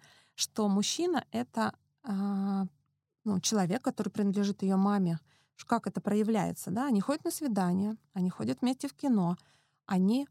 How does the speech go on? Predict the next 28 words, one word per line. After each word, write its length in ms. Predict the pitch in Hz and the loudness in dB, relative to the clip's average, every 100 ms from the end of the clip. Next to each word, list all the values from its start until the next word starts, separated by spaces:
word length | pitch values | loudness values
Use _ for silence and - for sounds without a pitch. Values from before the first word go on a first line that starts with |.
| - | -8
уходят 520 | 202 - 233 208 190 _ | -8 -2 -2 -2 -6 _
в 60 | - | -8
спальню 520 | - - 254 208 175 | -4 0 2 2 0
вдвоем, 580 | 170 165 190 180 170 170 - | -2 -2 -2 -2 -2 -6 -6
и 120 | 220 | -2
дверь 340 | 175 185 247 269 | 0 2 0 -2
в 40 | |
спальне 440 | - 220 196 175 | -4 0 2 2
закрывается. 840 | 185 202 - 196 180 180 165 - 185 _ _ - | 0 -4 -2 0 0 -2 -4 -10 -12 _ _ -6
Отсюда 380 | 190 - 254 226 | -4 -2 0 0
еще 260 | 185 262 | 0 0
один 220 | 277 254 | 0 2
очень 260 | 220 202 208 | 0 0 0
важный 360 | 190 190 175 180 | 2 2 0 -4
пункт, 340 | - 320 359 _ _ _ _ | -2 -6 -6 _ _ _ _
что, 260 | - 226 202 | -6 -4 -2
начиная 460 | 214 202 - 208 247 | 0 0 0 0 0
с 80 | - | -2
пяти 320 | 233 - 214 | -6 -4 -2
лет, 260 | 190 175 - _ - | 0 -2 -6 _ -8
девочка 560 | 196 220 247 240 - 180 | -2 0 -2 -4 -2 2
не 320 | 185 220 262 | 4 4 4
должна 480 | 247 226 202 190 196 | 2 2 0 0 0
быть 160 | 202 | -2
в 40 | - | -6
спальне 420 | - 185 196 190 | -4 0 2 2
у 40 | |
родителей. 580 | 180 175 165 - 180 170 | 0 -2 -4 -6 -6 -6